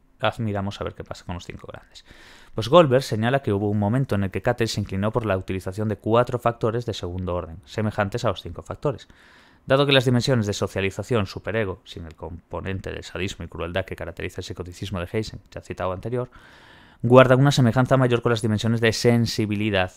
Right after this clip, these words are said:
a las relaciones personales, la socialización, y minuciosidad, lo que sería el superego, enunciadas por el modelo de los cinco grandes.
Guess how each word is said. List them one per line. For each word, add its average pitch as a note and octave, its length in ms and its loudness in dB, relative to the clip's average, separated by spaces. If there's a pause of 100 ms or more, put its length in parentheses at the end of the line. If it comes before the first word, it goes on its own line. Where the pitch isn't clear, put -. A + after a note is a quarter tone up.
(160)
a G2+ 80 -2
las G2 120 2
relaciones F2+ 460 -6
personales, G2 680 -6
la - 80 -20
socialización, F#2 720 -10 (400)
y C3 260 -2 (100)
minuciosidad, G#2 920 -2
lo F2+ 100 -12
que F#2 60 -18
sería D#2+ 200 -10
el - 40 -8
superego, - 500 -16 (320)
enunciadas G2+ 460 0
por G#2 100 0
el F#2+ 60 0
modelo G2 300 0
de G2+ 80 0
los F2 140 -8
cinco F2 260 -8
grandes. - 460 -12